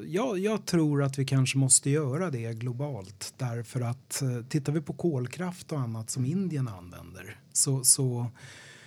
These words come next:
det kommer vara ohållbart att köra kolkraftverk när så många människor ska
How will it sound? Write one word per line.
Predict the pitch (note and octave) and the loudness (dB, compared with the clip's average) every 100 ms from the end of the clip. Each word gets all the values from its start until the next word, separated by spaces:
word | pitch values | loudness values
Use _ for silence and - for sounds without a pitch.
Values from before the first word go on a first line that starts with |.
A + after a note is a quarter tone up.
| - - - | -20 -10 -2
det | |
kommer | C3+ F3+ | 6 8
vara | D3 D3 | 8 6
ohållbart | D#3 A2+ B2 A#2+ C3 F#3+ A2+ G2 - - - | 4 0 -2 0 0 -2 -4 -8 -6 -6 -6
att | C#3+ C3+ | -2 0
köra | D3+ A#2+ B2+ F#3+ | 2 2 0 -4
kolkraftverk | D#3+ C3 A2 A#2+ A2 - A#2 A2 G#2+ - | -2 -4 -4 -6 -8 -8 -8 -6 -8 -4
när | B2+ A#2+ | -4 -2
så | - C#3+ | -4 -2
många | C3+ C3 A2+ A2+ A#2 | 0 0 0 -2 -4
människor | A#2+ A2+ B2 C3 A#2+ G#2+ | -4 -4 -4 -4 -4 -4
ska | - - A2+ G#2+ | -4 -4 -6 -8